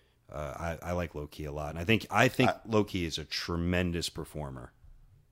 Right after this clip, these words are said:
Speaker 2: Yeah, yeah, I do too. I always, I was with him at F C W for a while down there, and, um,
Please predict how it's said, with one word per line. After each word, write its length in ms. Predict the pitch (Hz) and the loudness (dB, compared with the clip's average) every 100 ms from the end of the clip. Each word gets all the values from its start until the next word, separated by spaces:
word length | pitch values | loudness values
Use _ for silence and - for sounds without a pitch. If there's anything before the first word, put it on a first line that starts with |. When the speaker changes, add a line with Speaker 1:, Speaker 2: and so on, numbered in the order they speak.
| _ _ _ | _ _ _
Speaker 2:
Yeah, 220 | 98 110 | 10 12
yeah, 300 | 107 110 98 | 12 12 12
I 80 | 95 | 10
do 140 | 101 95 | 8 4
too. 200 | 113 95 | 8 12
I 180 | 101 123 | 12 12
always, 380 | 127 113 76 | 10 8 6
I 100 | 90 113 | 6 8
was 160 | 104 | 6
with 140 | 104 101 | 4 4
him 100 | 95 | 4
at 80 | 95 | 4
F 140 | 92 | 2
C 140 | - 85 | 0 2
W 320 | 90 95 92 | 2 4 4
for 200 | - 78 | 2 0
a 80 | 78 | 2
while 240 | 78 78 | 2 2
down 220 | 80 78 | 0 -2
there, 180 | 80 80 | -2 -4
and, 180 | 78 78 | -4 -2
um, 340 | 78 73 76 | -2 -2 -10